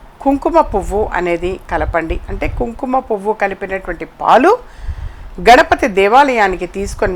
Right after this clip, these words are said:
వెళ్ళి అవి అభిషేకానికి ఇవ్వండి. అభిషేకం చేస్తారు చక్కగా ఆ పాలతోటి. కొంచెం కుంకుమ పువ్వు రెక్కలకు వేసి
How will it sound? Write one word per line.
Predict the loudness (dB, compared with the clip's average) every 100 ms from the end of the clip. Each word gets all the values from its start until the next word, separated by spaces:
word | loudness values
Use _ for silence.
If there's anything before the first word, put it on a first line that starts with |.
| -2
వెళ్ళి | -2 -2 -2 -4
అవి | -2 -2 -2 -2 -4 -10 -12 -14 -2
అభిషేకానికి | 0 2 2 2 2 4 2 0 -2
ఇవ్వండి. | -4 -4 -4 -6 -8 -10 -12 -10 -12 -4 -2
అభిషేకం | -2 -2 -2 -2 -2 -2
చేస్తారు | -6 -2 -4 -2
చక్కగా | -6 -4 -2 -2 -2
ఆ |
పాలతోటి. | 0 2 2 0 -6 -6 -6
కొంచెం | -4 -4 -6 -6 -6
కుంకుమ | -6 -4 0 0
పువ్వు | 0 -2 -2
రెక్కలకు | 0 -2 -2 -6
వేసి | -6 -6 -6